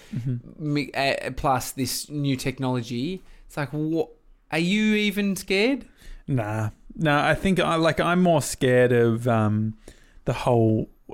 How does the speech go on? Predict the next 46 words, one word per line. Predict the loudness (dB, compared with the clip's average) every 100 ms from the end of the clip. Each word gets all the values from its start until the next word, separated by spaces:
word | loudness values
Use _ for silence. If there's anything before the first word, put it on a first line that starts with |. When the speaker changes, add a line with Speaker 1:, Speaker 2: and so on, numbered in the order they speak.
| -2
Speaker 1:
earth | 2 4 4 2 -4
just | -4 -6 -8 _ -20 _
imploding. | -2 0 2 2 2 0 -2 -2 -2 -4
Speaker 2:
<laughs> | -6 -6 -8 -8 0
Speaker 1:
You | 2
know |
what | 4
I |
mean? | 2 2 2 2
Like | 4
Speaker 2:
Blowing | 4 4 0
up | -2
and | -2 -2
you | 0 0
going. | 0 0 -2 -6 0
Speaker 1:
Yeah, | 2 4 2
Speaker 2:
N-, | 2
Speaker 1:
like, | 2
Speaker 2:
not | 4 4 4
Speaker 1:
I'm | 2
Speaker 2:
you | 2 4 6 4 2 -2
somehow | -2 0 0 0 0
starring | -2 0 2 2 0 -2 -4
in | -4 -2 -2 -2 -6 -10 -8
Speaker 1:
a | -6
porno. | 0 2 4 2 0 -2
Speaker 2:
a | -4
porno. | 0 0 2 0 -2
Speaker 1:
No, | 0 2 2 2 0
but | 2 4
even, | 4 4 2 2 0 -4
you | -2 2
know, |
extend | 2 0 -2 0 2 2
it | 2
beyond | 2 2 0 0
to | 0
whatever. | 2 4 4 2 0
It's | 0 0
like, | 0 -2 -8 -20 -20 -20 -20 -20 -2
there's | 0 2
gonna | 2
be | 4 2
way | 2 2 4 4
more | 2 2
people | 2 0 0 0 2 2